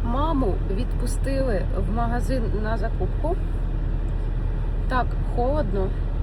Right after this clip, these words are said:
але зараз вже прогріваю машину, будемо їхати. Оце,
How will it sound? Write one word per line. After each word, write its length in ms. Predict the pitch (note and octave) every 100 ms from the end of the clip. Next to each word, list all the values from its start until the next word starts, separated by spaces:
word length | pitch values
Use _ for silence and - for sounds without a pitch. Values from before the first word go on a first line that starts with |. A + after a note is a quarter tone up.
| -
але 220 | A3+ A3+ A#3+
зараз 380 | A#3+ B3 B3 -
вже 220 | - -
прогріваю 580 | - D3 D3 G#3 G#3 G3
машину, 420 | F#3+ F#3 - D#4 D#4 -
будемо 280 | A3+ A#3 G#3
їхати. 400 | F#3+ A#3+ - - - - - - - -
Оце, 440 | - A3 - C#4+